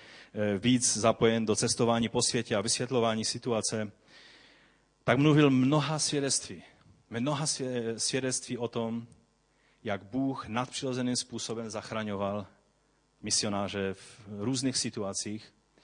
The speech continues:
ale jak pak se stávaly i strašné věci, na které neměli vysvětlení. Ale pak se hodně často ukázalo, že modlitební podpora těch, kterým se něco stalo, byla nulová.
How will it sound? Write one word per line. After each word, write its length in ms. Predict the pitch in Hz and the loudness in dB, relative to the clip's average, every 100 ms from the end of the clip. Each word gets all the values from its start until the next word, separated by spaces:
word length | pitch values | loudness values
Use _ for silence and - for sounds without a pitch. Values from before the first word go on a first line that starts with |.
| _ | _
ale 120 | 107 | -8
jak 180 | 104 101 | -6 -6
pak 200 | - 120 | -6 -4
se 100 | - | -4
stávaly 480 | - 110 107 107 110 | -4 -4 -2 -2 -4
i 160 | 107 101 | -6 -6
strašné 480 | - 113 - 117 | -6 -6 -6 -6
věci, 460 | 113 101 - 98 92 - _ _ _ _ - | -4 -4 -6 -8 -12 -18 _ _ _ _ -12
na 60 | |
které 240 | 98 110 101 | -8 -6 -4
neměli 360 | 101 110 117 | -4 -4 -4
vysvětlení. 680 | 107 - 101 - 92 87 85 _ | -4 -4 -6 -8 -10 -10 -16 _
Ale 160 | 107 101 | -10 -8
pak 180 | - - | -6 -4
se 280 | - 107 104 - - 113 | -4 -4 -6 -16 -18 -6
hodně 320 | 117 135 139 | -4 -2 -4
často 360 | - 117 - 107 | -4 -6 -6 -8
ukázalo, 640 | 101 98 92 92 82 76 _ _ _ - | -6 -6 -4 -8 -10 -14 _ _ _ -18
že 100 | - | -10
modlitební 520 | 95 104 110 113 107 98 | -6 -4 -4 -4 -4 -6
podpora 440 | 104 - 110 101 | -6 -4 -2 -2
těch, 280 | - 120 123 | -2 -8 -6
kterým 260 | 120 110 | -6 -6
se 160 | 107 110 | -6 -8
něco 220 | 101 101 | -8 -8
stalo, 460 | - - 92 87 92 _ _ _ _ | -6 -6 -8 -10 -12 _ _ _ _
byla 180 | 95 90 | -6 -6
nulová. 480 | 87 87 80 78 | -4 -6 -8 -14